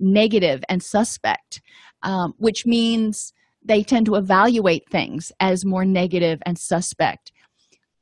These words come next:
Cognitively, people who've e-, experienced trauma often have more of a sense of helplessness. So they don't have as much self-efficacy. They don't believe that they have any power to help themselves or to stay safe.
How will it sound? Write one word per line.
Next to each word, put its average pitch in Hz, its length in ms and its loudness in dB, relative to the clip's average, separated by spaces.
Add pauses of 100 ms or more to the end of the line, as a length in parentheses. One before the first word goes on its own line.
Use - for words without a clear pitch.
(140)
Cognitively, 247 640 2
people 247 420 0
who've 233 280 0 (140)
e-, 208 60 0 (180)
experienced - 680 -2
trauma 214 500 2 (400)
often 240 460 0 (200)
have 214 260 0
more 220 220 2
of 214 60 0
a 226 60 -2
sense 214 400 -4
of 190 300 2
helplessness. 202 1200 -2 (460)
So 214 200 0
they 220 140 2
don't 214 180 0
have 220 160 2
as 220 140 0
much - 200 -2
self-efficacy. - 1000 -4
They 190 100 2
don't 202 240 0
believe 202 500 -2
that 185 120 -6
they 185 100 -2
have 196 280 -2
any 190 140 -2
power 190 640 0 (280)
to 208 80 -4
help 185 260 -4
themselves 170 540 -2
or 185 100 -2
to 170 80 -8
stay 175 300 -4
safe. 165 500 -4